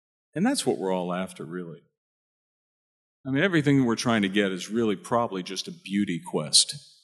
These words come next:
But he finds it's in God. And so, in the end, a faithful ambassador has this choice before them, and you have this choice this evening. You really do.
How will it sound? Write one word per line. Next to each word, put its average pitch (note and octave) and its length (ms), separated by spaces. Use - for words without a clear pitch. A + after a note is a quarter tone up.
But A#2+ 120
he A#2+ 40
finds D3 400
it's C3 160
in A2+ 140
God. G2+ 520
And D3+ 160
so, F3 680
in A3 160
the G#3+ 160
end, C3+ 500
a B2+ 80
faithful F#3 500
ambassador A#2+ 800
has B2 200
this C3+ 160
choice G3+ 360
before D3 360
them, G#2 140
and A2+ 100
you G3+ 120
have F#3+ 180
this E3+ 120
choice D#3 360
this B2+ 220
evening. A2 380
You A#2 100
really D3+ 220
do. F#2 320